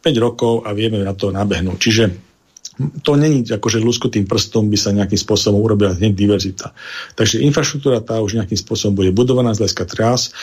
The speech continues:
a druhá vec z hľadiska dodavateľských vecí, kontrahovanie tých veľkých lodí a tak ďalej. A potom je veľmi dôležitá ešte cena,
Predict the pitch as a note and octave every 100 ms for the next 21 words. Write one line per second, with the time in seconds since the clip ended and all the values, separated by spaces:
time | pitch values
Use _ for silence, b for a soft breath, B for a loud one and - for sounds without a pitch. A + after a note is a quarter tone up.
0 | B - G2+ B2 A2 G#2 G2 G#2 - G2
1 | G#2+ A#2+ G#2 A#2 G2+ - G#2+ G2+ G#2+ -
2 | G#2 A2 A#2 A2+ G2+ A2 G#2+ F#2+ G#2 G#2+
3 | G2+ G2 G2+ A2+ A2 G#2 F#2+ G2 F2+ G#2
4 | G#2 G#2 - G#2 D3+ D3+ A#2+ A#2+ B2 A2
5 | G#2 - G#2 - - - G#2 F2+